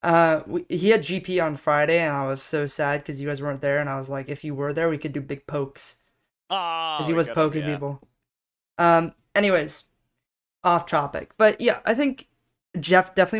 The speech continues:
Speaker 1: wanna wait through. Um, one thing I do, did notice is that, like, for the first time, a FlyQuest game is going to be,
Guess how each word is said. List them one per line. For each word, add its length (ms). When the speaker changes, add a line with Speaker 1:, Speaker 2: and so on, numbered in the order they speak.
Speaker 1:
wanna 80
wait 320
through. 480
Um, 380
one 180
thing 140
I 80
do, 220
did 280
notice 320
is 120
that, 180
like, 360
for 160
the 60
first 360
time, 220
a 40
FlyQuest 560
game 340
is 180
going 220
to 100
be, 480